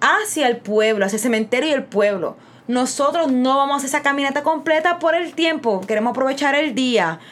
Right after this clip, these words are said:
pero las personas que deseen hacer la caminata completa y estén en el recorrido con nosotros, se puede, se podemos dividir.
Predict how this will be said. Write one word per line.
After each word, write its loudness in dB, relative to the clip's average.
pero 4
las 2
personas -2
que 2
deseen 0
hacer 0
la 0
caminata 0
completa 0
y 0
estén -2
en -2
el -2
recorrido -2
con -4
nosotros, 0
se -2
puede, 0
se -4
podemos -2
dividir. 2